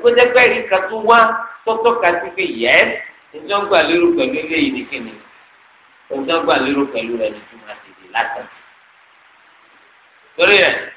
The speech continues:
أتوضأ، المراد بذلك الوضوء الشرعي.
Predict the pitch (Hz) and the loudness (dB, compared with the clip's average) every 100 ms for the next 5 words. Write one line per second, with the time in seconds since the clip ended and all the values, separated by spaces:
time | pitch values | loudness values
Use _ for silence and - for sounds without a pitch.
0 | - 170 180 180 180 180 180 202 247 - | 2 2 4 2 4 4 4 6 6 4
1 | - - 151 160 185 208 185 175 202 220 | -2 -8 -10 -2 2 2 0 -2 2 2
2 | 185 170 156 160 165 202 196 - 139 131 | 0 -2 -4 -4 -4 -4 -4 -4 -2 2
3 | 131 | 2